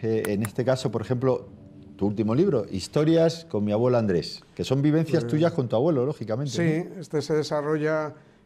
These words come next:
Speaker 2: eh, son vivencias entre un niño de, de seis a, a diez años, en los años sesenta en España, periodo muy especial.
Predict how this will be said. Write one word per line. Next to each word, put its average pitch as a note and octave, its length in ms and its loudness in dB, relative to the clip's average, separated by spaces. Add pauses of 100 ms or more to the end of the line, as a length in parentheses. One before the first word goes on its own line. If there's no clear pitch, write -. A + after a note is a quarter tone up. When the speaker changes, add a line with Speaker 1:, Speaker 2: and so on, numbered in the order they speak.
(120)
Speaker 2:
eh, C#3+ 800 -2
son D3 240 -4
vivencias D#3+ 680 -2
entre C#3 320 -4
un C#3 180 -4
niño C#3 280 -4
de, C#3 340 -2 (440)
de C3 460 -4
seis C#3 460 -2
a, B2 800 -6
a A#2 60 -12
diez C3+ 240 -4
años, E3 500 -4 (260)
en C3+ 120 -6
los C#3+ 160 -4
años D3 240 -2
sesenta C3+ 440 -4
en A#2 80 -8
España, C#3+ 500 -6 (360)
periodo C3 360 0
muy C3+ 180 0
especial. C3 680 -2